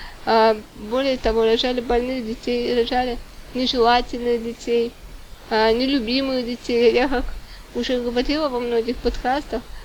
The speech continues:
а, что дети должны появляться только тогда, когда, а, их хотят, тогда, когда родители готовы им дать любовь, когда родителям есть что дать ребёнку. А насильственно любить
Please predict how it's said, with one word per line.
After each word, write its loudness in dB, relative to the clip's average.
а, 4
что 2
дети -4
должны 0
появляться -2
только -2
тогда, -4
когда, -4
а, 0
их -2
хотят, 0
тогда, 2
когда 2
родители 0
готовы 0
им -4
дать -2
любовь, -4
когда 2
родителям 0
есть -2
что -6
дать 2
ребёнку. -2
А 4
насильственно -2
любить -6